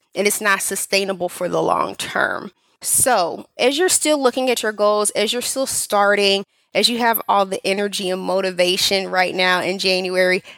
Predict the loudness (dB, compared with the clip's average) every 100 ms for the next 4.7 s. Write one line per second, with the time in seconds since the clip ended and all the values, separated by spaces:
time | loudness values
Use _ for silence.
0 | 0 0 0 -2 0 0 -6 _ -4 -2
1 | 0 2 2 2 2 2 0 -2 -4 -6
2 | -6 -2 0 0 2 0 0 0 -2 0
3 | 0 0 -4 -10 -20 -10 -4 0 0 2
4 | 2 2 0 -2 0 2 2